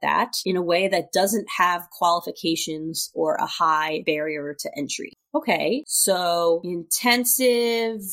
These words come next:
highly controlled food deprivation, not really an option. But does that mean that we can't use that concept at all? Well, not really. Having said all of that,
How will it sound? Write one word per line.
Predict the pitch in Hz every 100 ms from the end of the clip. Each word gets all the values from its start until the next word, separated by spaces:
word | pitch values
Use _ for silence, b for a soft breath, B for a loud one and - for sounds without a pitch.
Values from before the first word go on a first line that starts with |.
| -
highly | - - 208 208 202 202
controlled | - 196 - 190 190 180
food | - 202 190 185 170
deprivation, | 165 180 175 170 170 165 160 170 165 165 160 160 156 165
not | 170 165 160 165
really | 160 160 147
an | 147
option. | 127 - - - - 143
But | - 165
does | 185 190
that | 247 262 247
mean | 240 240 240 233 220
that | 196 190 -
we | 180
can't | - - 185 190
use | 165 175 185 175
that | 170 -
concept | 170 165 175 170 -
at | 147
all? | 147 220 311 339 _ _
Well, | 294 311 320 320
not | 277 269
really. | 156 123 135 247 359 _ _ -
Having | 247 247 247 240
said | 226 - 233 220
all | 170 151
of | 147
that, | 117 139 254